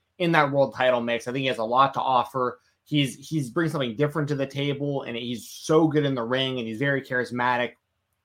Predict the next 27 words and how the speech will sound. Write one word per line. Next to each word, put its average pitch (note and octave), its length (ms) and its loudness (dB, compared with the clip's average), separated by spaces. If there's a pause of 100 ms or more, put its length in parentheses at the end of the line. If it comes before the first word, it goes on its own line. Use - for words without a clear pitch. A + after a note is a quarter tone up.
(140)
I B2 60 -8
loved C3+ 260 4
his A#2 120 -2
run A#2+ 140 2
on A2 140 -2
Lucha G#2+ 200 -6
Underground, A2 440 -2
especially. B2+ 680 -6 (380)
Um, A2+ 380 2
so, B2 520 4 (880)
you D#3 100 4
know, C#3+ 340 8
I E3 120 6
think D#3+ 300 0
this D#3+ 180 -2
will D#3+ 80 -2
be C#3+ 120 -2
great C3+ 240 -4
for B2+ 120 -10
Willie B2 240 -4
Mack A#2+ 340 -2
because A2+ 300 -8
I B2+ 140 -4
think C#3+ 280 -6
he'll C3+ 320 -4
wind A#2 340 -2
up, G#2+ 300 -4